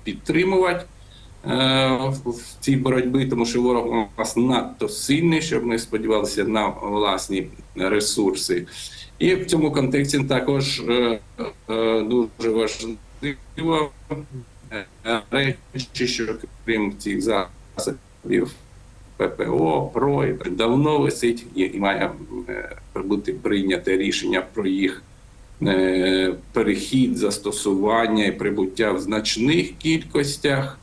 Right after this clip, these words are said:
Президент задав ц-, цифру вже сто двадцять вісім, хоча б,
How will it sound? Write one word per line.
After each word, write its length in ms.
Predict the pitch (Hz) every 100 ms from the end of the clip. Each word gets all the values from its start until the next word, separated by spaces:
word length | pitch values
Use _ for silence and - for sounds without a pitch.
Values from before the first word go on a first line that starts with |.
| -
Президент 580 | - 98 98 101 98 92
задав 480 | 87 92 98 92 85
ц-, 280 | - - -
цифру 360 | - - - 90
вже 180 | 85 95
сто 220 | - -
двадцять 500 | 95 101 87 95 -
вісім, 460 | 127 151 - 139 -
хоча 260 | 120 -
б, 100 | 113